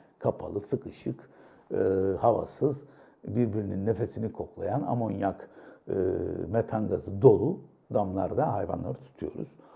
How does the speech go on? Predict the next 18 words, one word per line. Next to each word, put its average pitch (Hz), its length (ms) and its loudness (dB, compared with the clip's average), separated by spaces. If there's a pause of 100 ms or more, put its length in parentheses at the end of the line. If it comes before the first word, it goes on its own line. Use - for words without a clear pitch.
(220)
Onlar 113 440 -2
da 156 180 4
eğer 107 280 4 (200)
becerirlerse 107 800 4
bize 123 200 4
bunu 131 180 0
gösteriyorlar. 104 640 0 (180)
Kapı - 260 -2
önlerinde, 95 540 -4
şurada, 101 400 -6
burada 98 300 -8
durup 135 300 -2 (640)
"Biz 110 380 -6
temiz 123 340 -2
havaya 92 320 0
muhtacız." 90 800 -4 (240)
diyorlar. - 420 0 (1800)
Evet. 123 300 10